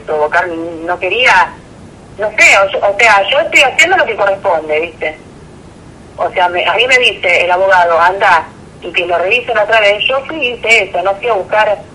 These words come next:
ningún tipo de problema, lo que menos me iba a imaginar que estaba la misma doctora. Así que, bueno, nada, lo tuvo que revisar otra vez, lo revisó así de mala gana. Cuando yo me le acerco a mostrarle las heridas, me pega un manotazo.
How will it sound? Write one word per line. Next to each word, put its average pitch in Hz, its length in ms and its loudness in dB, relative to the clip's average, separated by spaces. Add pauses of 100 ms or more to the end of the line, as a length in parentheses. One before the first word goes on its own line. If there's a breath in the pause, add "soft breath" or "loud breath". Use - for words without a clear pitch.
(120)
ningún 214 300 -4
tipo 247 200 -2
de 208 60 2
problema, 170 460 0
lo 147 200 0
que 156 120 -4
menos 175 180 0
me 190 80 0
iba 180 80 4
a 180 120 0
imaginar 175 280 -2
que 214 60 -4
estaba 170 240 2
la 156 60 -2
misma 156 240 -4
doctora. 156 280 0 (800)
Así 196 420 -2
que, 185 720 4
bueno, 359 420 4
nada, 349 300 4
lo 220 120 0
tuvo 247 240 0
que 226 60 2
revisar 214 380 0
otra 196 260 2
vez, 294 180 4
lo 254 80 0
revisó 170 340 -2
así 175 180 -4
de 170 120 -2
mala 165 240 2
gana. 311 400 2 (340)
Cuando 175 220 -2
yo - 160 2
me 208 100 0
le 202 60 2
acerco 208 340 0
a 185 60 0
mostrarle 185 420 0
las 175 160 2
heridas, 208 280 0
me 160 100 -4
pega 175 180 0
un 175 60 0
manotazo. 262 680 0